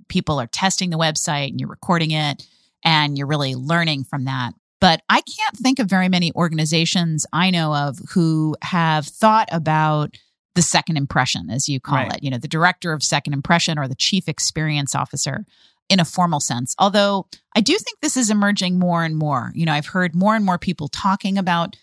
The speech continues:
Speaker 1: the chief experience officer as this kind of multidisciplinary role. And in a few cases, one of them is our client, Caring Bridge, where there actually is a person who comes out of the marketing and communications team whose title is chief experience officer,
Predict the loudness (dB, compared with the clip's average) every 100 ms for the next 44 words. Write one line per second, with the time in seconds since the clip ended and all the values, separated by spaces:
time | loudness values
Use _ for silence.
0 | _ _ -6 -2 0 0 -2 -2 0 2
1 | 2 0 0 0 0 -4 -2 -2 -2 -4
2 | -4 -6 -2 -2 0 0 0 -2 -4 -2
3 | -4 -6 -2 -2 0 0 -2 -2 -2 -2
4 | -4 -6 -20 -12 0 4 4 2 0 0
5 | 0 2 0 0 0 2 0 2 2 2
6 | 0 0 0 -2 -4 -2 -2 -4 -4 -2
7 | -2 -2 -2 -2 -4 -10 _ _ 2 2
8 | 4 2 2 -2 -2 -2 0 -2 -2 0
9 | 0 -2 0 0 0 0 0 0 0 -4
10 | -4 -4 -4 -4 -2 -2 -4 -4 -4 -2
11 | -2 -2 -2 -2 -2 -4 -4 -4 -4 -4
12 | -6 -8 -6 -4 -4 -4 -6 -6 -6 -6
13 | -6